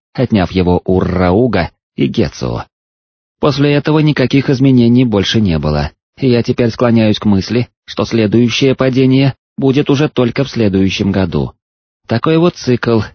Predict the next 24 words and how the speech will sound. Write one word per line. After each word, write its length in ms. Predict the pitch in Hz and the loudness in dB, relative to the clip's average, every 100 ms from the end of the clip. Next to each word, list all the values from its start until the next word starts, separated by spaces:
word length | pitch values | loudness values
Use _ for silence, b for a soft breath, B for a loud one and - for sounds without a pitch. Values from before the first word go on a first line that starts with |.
| _ _ | _ _
который 420 | 143 139 135 127 | -6 -2 0 0
отнимет 560 | - 120 131 131 135 - | 0 -2 2 2 2 0
у 60 | 135 | 0
меня 260 | 135 131 | 2 2
ещё 360 | 131 120 - 123 | 2 0 0 0
две 220 | 113 107 | 0 -2
секунды 580 | 98 110 - 95 92 95 | -2 -4 -2 -2 0 -2
слова. 480 | - 78 67 60 - _ _ _ _ | -4 -4 -4 -6 -10 _ _ _ _
Потом 300 | - - 127 | -8 -4 0
ещё 320 | 82 - - - | -2 -2 -4 -2
год 300 | 151 151 - _ | -2 -2 -8 _
и 80 | - | -4
очередное 640 | 117 - 151 139 110 107 | -4 0 0 2 2 2
падение, 600 | 110 113 87 78 76 78 - _ _ | 0 0 0 0 -2 -2 -6 _ _
и 120 | 139 | 0
я 180 | 139 131 | 2 2
окончательно 680 | 120 127 123 113 98 98 98 | 0 0 0 0 0 2 2
лишусь 400 | 95 92 120 - | 2 0 -2 -2
всех 280 | - 113 98 | -4 -2 0
достижений, 720 | 101 - 101 92 82 82 - _ | -2 -2 -2 0 0 -2 -4 _
связанных 540 | - 113 104 98 101 - | -2 0 0 0 0 -2
с 60 | |
силой 280 | - 92 90 | -2 0 0
князя. 480 | 92 80 71 65 | 0 -2 -2 -6